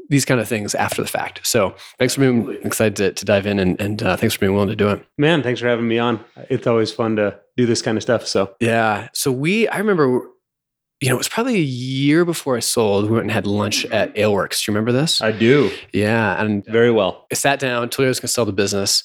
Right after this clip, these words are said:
Speaker 1: And, you know, a lot of times people don't tell their team that they're gonna be selling the business, but it, I don't know, if we, we had a great working rapport. I trusted you. It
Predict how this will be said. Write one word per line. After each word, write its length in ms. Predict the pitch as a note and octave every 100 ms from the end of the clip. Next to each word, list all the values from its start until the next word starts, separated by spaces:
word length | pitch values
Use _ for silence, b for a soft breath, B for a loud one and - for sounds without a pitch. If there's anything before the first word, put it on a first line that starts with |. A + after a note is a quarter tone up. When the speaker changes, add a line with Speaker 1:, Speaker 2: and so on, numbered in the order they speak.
| b b b _
Speaker 1:
And, 500 | G#2+ G2 G2 G2 - - - _ _ _ _ _ _ _
you 80 | C#3+
know, 60 |
a 20 | C#3+
lot 60 |
of 80 | C#3+
times 160 | C#3 -
people 160 | B2
don't 200 | A2 G2+ _ _ _ _ _ _ _ _ _ _ _
tell 300 | - - C3
their 120 | A2+
team 280 | G#2+ - A2
that 100 | G2
they're 100 | G2+
gonna 140 | G2+ F#2
be 80 |
selling 260 | F2+ G#2+ G2
the 60 | G#2
business, 400 | A2 G2+ F#2 -
but 300 | A2+ - -
it, 240 | A2+ - _ -
I 120 | G2 F#2+
don't 120 | -
know, 80 | -
if 120 | -
we, 240 | A#2 A2 - A#2
we 140 | A2
had 100 | G2
a 60 | G2
great 200 | G#2 F#2+
working 240 | G#2+ G2
rapport. 320 | F#2+ - G2+
I 40 | F2+
trusted 400 | - G#2+ G2+ G2
you. 220 | G2
It 80 | G2